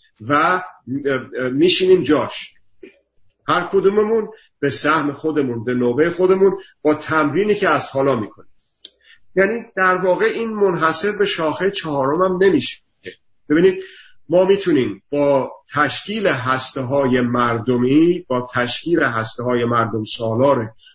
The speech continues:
حقوقمند که می‌گم معنیش چیه، الان می‌تونیم دولت در سایه رو داشته باشیم. اگر مثلاً کارمند وزارت نفت هستیم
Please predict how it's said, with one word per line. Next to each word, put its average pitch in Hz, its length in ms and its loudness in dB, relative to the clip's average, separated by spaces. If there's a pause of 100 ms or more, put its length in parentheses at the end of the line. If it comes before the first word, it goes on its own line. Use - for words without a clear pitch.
(220)
حقوقمند 127 800 0 (540)
که 117 60 -16
می‌گم 120 280 -6
معنیش 107 640 -8
چیه، 135 420 0 (460)
الان 135 280 2
می‌تونیم 185 600 0 (420)
دولت 143 560 4
در 170 280 2
سایه 147 460 -2
رو 190 160 2
داشته 160 400 0
باشیم. 120 420 -2 (1700)
اگر 156 260 2
مثلاً 156 600 0
کارمند 143 540 0
وزارت 131 480 -2
نفت 131 440 -2
هستیم - 400 -14